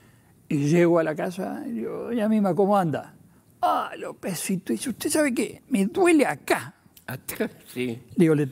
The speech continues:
Speaker 2: La cintura.
Speaker 1: te tienen que doler los ojos, muchacha. Después de haber parido veinte, ¿eh?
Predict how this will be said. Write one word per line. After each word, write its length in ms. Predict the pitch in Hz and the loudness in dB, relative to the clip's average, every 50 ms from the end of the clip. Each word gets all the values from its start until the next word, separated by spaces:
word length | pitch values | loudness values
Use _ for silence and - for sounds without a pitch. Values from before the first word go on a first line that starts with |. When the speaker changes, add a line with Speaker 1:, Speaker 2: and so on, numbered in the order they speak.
| - - | -6 -8
Speaker 2:
La 100 | 123 120 | -10 -8
cintura. 500 | - - 131 123 120 - - 151 131 196 | -6 -6 -6 -8 -8 -6 -4 2 2 2
Speaker 1:
te 60 | 170 127 | 2 2
tienen 320 | - 190 208 269 269 254 | 2 2 2 2 2 0
que 80 | - 190 | 0 0
doler 200 | 165 160 175 202 | 0 2 2 0
los 300 | 208 156 120 - - - | 0 0 -2 -4 -4 -4
ojos, 280 | 277 254 - - - 143 | -4 -4 -4 -4 -4 -4
muchacha. 600 | 139 131 110 - 117 110 - - - - - - _ _ _ _ _ - - - - - - - - - - - | -4 -4 -4 -6 -8 -10 -10 -14 -16 -16 -18 -20 _ _ _ _ _ -20 -20 -20 -20 -20 -20 -20 -20 -20 -16 -10
Después 320 | - 139 131 - 262 269 269 | -6 -6 -4 0 0 2 4
de 60 | 247 | 4
haber 200 | 220 220 190 156 | 4 2 2 0
parido 360 | - 175 160 170 175 160 156 | 0 2 2 4 4 4 4
veinte, 500 | 156 156 147 135 117 110 - - 113 123 143 | 4 2 2 0 -4 -6 -10 -12 -12 -10 -10
¿eh? 120 | 208 | -10